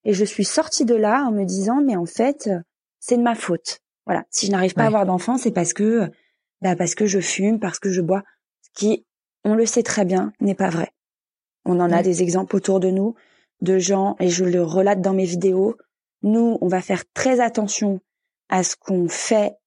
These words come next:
Speaker 1: à ce qu'on ingère, à ce qu'on boit, et cetera, et cetera. Alors que d'autres, euh, vont tomber enceintes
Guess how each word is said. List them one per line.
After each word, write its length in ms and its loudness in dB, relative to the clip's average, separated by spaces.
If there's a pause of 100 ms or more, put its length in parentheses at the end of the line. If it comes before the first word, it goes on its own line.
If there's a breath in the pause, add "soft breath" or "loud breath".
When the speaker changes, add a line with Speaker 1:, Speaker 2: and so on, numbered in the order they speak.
(140)
Speaker 1:
à 120 -2
ce 100 -6
qu'on 180 0
ingère, 460 2
à 60 0
ce 100 -6
qu'on 180 -2
boit, 500 2
et 40 0
cetera, 340 -2
et 40 -2
cetera. 360 -4 (720 soft breath)
Alors 280 2
que 120 0
d'autres, 480 0 (400)
euh, 400 2
vont 240 -2
tomber 260 0
enceintes 580 -2